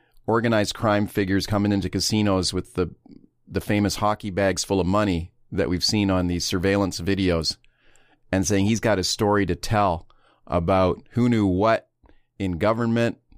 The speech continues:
in police, at the Lottery Corporation, and what was done or not done to clean it up. So this is a guy, I'll tell you,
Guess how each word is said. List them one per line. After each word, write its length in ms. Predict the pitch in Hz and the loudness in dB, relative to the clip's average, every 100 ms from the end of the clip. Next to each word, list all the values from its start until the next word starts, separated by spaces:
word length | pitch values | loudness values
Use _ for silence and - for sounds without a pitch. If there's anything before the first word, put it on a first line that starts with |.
| _ _ _ - | _ _ _ -4
in 220 | 90 82 | -2 0
police, 680 | - 104 110 117 113 - - - - _ - - | 0 2 4 2 0 -4 -8 -18 -20 _ -10 -4
at 180 | 92 | -4
the 40 | 87 | 0
Lottery 380 | 90 104 113 104 | 2 2 0 0
Corporation, 840 | 117 107 107 104 104 117 110 107 - _ - | -2 0 0 2 0 0 -2 -4 -12 _ -6
and 180 | 92 87 | -2 2
what 160 | 104 - | 0 0
was 240 | 98 82 | -2 -2
done 500 | 85 107 107 107 110 - _ | -2 0 2 2 0 -6 _
or 180 | - 92 | -2 0
not 440 | 92 104 120 - 101 | 2 2 0 -2 -2
done 400 | 101 90 82 87 - - _ _ | 0 0 -2 -6 -18 -20 _ _
to 100 | 101 | -6
clean 300 | - 110 104 | 0 2 2
it 80 | 92 | 2
up. 300 | 104 - _ _ _ _ _ _ _ | 0 -2 _ _ _ _ _ _ _
So 360 | - 104 92 - | -2 2 2 0
this 260 | 82 127 139 | -2 -2 0
is 140 | 123 | 0
a 60 | 117 | 0
guy, 480 | 104 110 110 107 - _ _ - - _ _ _ _ _ _ | 2 4 4 2 -2 _ _ -20 -20 _ _ _ _ _ _
I'll 100 | 110 | -2
tell 180 | - 120 | 2 2
you, 200 | 104 82 | 2 0